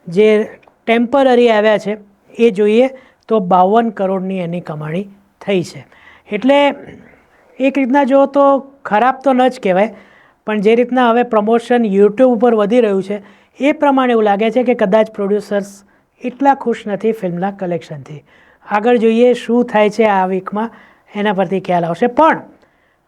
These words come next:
આ શુક્રવારે એક બહુ મોટી માર્વલની ફિલ્મ આવી, જેના વિશે આપણે રિવ્યૂ પણ કર્યો, અને હતો, અ, Deadpool and Wolverine.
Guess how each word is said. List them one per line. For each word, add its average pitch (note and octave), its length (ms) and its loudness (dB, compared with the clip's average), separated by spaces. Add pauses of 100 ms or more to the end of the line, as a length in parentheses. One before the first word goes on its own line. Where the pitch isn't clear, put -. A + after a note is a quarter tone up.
(300)
આ B3 200 2
શુક્રવારે B3+ 880 2
એક G#3+ 400 -8
બહુ G3+ 140 2
મોટી A3 580 0
માર્વલની F3+ 560 -2
ફિલ્મ F#3 300 -6
આવી, F#3+ 220 -4 (480)
જેના F#3 240 2
વિશે G3 280 2
આપણે F#3+ 280 0
રિવ્યૂ F3 260 0
પણ G#3+ 180 -4
કર્યો, G3 240 -2
અને A3+ 200 -2
હતો, A3 320 -4 (400)
અ, - 20 -12 (1040)
Deadpool G#3+ 440 0
and A#3+ 140 -2
Wolverine. F3+ 640 -4